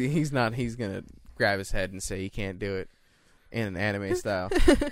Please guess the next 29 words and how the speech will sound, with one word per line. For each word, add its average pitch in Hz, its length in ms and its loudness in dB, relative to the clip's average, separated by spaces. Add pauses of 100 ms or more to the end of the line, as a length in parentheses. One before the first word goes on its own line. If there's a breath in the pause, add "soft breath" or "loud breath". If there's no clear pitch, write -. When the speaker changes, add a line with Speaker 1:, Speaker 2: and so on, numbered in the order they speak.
(180)
Speaker 1:
Uh, 139 320 2
no, 202 440 2
I 220 100 2
don't, 262 160 0
I 262 120 4
don't 269 80 2
Speaker 2:
His - 20 0
Speaker 1:
know. 160 100 6
Speaker 2:
nose 185 220 6
is 185 100 -6
gonna 190 160 -2
bleed. 185 460 6
<laughs> - 60 -2
Speaker 1:
One 240 160 4
of 285 100 0
the, 175 160 -2
one 240 140 2
of 247 80 -4
the, 170 80 0
I 170 60 6
guess 190 180 0
one 196 140 -2
of 180 60 -2
the 165 60 -2
things 151 280 -4
that's 123 240 -4
kind 123 260 0
of 113 140 0
interesting, 110 720 -6